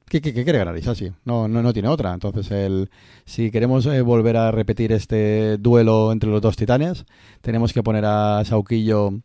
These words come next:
a siete. Así que para ti, doce. A ver si me lo... a ver si pones ese pantallazo el,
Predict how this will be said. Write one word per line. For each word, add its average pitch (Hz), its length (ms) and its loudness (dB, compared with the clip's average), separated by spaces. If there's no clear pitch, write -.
a 104 140 -2
siete. 85 220 -6
Así 104 160 -6
que 104 160 -4
para 92 160 -4
ti, 170 220 -4
doce. 104 340 -4
A 101 100 -10
ver 110 140 -4
si 127 80 -4
me 123 80 -2
lo... 113 420 0
a 113 80 -6
ver 113 100 -2
si - 60 -4
pones 123 180 2
ese 117 140 -2
pantallazo 110 560 0
el, 104 340 -4